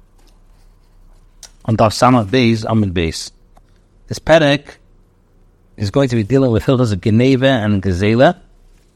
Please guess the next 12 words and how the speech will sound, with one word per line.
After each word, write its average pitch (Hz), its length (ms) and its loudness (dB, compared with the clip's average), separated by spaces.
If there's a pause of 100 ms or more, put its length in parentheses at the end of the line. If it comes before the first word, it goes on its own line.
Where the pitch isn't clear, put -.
(840)
Um, 98 580 2 (200)
a 110 100 -2
Ganev 127 640 0
is 107 140 -6
somebody 113 420 -2
who 104 460 -2 (100)
steals 120 380 -2
money 117 260 2
from 95 560 0 (380)
another 117 240 2
person 117 600 -2 (200)
quietly 113 600 2